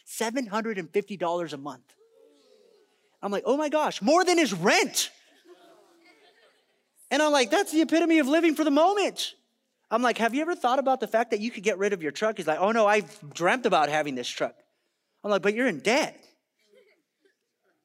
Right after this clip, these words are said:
And he's like, "It was a blessing from the Lord." I said, "No, it wasn't." It seems that that was a curse, not a blessing, 'cause you're not making it. But a lot of us, we don't think, "Oh,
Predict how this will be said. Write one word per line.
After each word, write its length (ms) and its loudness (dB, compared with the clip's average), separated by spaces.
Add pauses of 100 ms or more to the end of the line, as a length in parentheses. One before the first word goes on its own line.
(400)
And 80 2
he's 80 4
like, 180 2
"It 60 6
was 120 4
a 60 2
blessing 400 4
from 140 0
the 80 4
Lord." 340 6
I 60 4
said, 160 0
"No, 360 2
it 60 -4
wasn't." 640 2 (2250)
It 140 2
seems 300 4
that 160 4
that 120 4
was 140 2
a 80 2
curse, 420 4
not 160 4
a 40 4
blessing, 460 2 (680)
'cause 140 -2
you're 80 4
not 180 4
making 400 2
it. 180 -12 (1300)
But 120 0
a 40 4
lot 220 4
of 80 2
us, 100 0
we 140 0
don't 180 -2
think, 160 -4
"Oh, 180 0